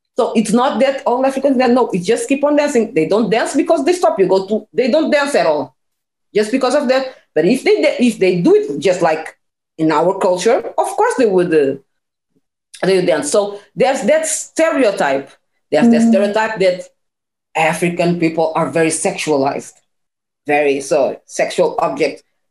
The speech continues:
Speaker 1: No, we, the, the culture here in many, uh, European countries,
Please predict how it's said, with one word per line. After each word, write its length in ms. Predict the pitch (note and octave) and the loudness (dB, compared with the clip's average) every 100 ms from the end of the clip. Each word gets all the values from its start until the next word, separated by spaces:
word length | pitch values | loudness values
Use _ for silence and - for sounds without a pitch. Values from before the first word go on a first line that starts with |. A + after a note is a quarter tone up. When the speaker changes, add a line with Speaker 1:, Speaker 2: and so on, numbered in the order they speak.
| _ - | _ -4
Speaker 1:
No, 380 | E3 B3+ D#4 C#3 | 0 2 0 0
we, 320 | D#3+ E3+ - _ _ _ _ _ F#3+ E3+ - _ _ _ _ _ _ | -2 -2 -4 _ _ _ _ _ -10 -10 -12 _ _ _ _ _ _
the, 440 | F3+ C3+ E3+ D4+ A4 A#4+ A#3 F3+ | -10 -6 0 2 2 0 0 -2
the 140 | D#4 - | -4 -2
culture 420 | G#4+ A#4+ G4+ C#4+ | 0 2 2 2
here 420 | F3 A#3+ A#3+ A#3 | 2 2 2 2
in 180 | G3 F3+ | 2 2
many, 440 | A3 E4+ D#4+ - | 2 2 0 2
uh, 260 | F#3 F3 - | 2 2 2
European 460 | G3 F#3 F3+ F#3+ F3+ | 2 2 0 -2 0
countries, 540 | G3+ B3 D#4 D#4 - | -2 0 -2 -4 -10